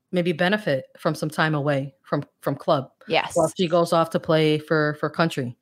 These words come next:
Speaker 1: Um, I think of somebody, uh, like, like an Andy Sullivan,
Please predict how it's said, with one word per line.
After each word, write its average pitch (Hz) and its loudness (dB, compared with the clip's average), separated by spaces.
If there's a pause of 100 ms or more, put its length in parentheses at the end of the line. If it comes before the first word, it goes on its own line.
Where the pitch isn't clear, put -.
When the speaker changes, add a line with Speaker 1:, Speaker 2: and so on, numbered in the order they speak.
(380)
Speaker 1:
Um, 156 2
I 170 0
think 185 0
of 180 2
somebody, 160 0 (500)
uh, 151 -8 (100)
like, 160 0 (280)
like 165 -2
an 165 2
Andy 165 2
Sullivan, 151 0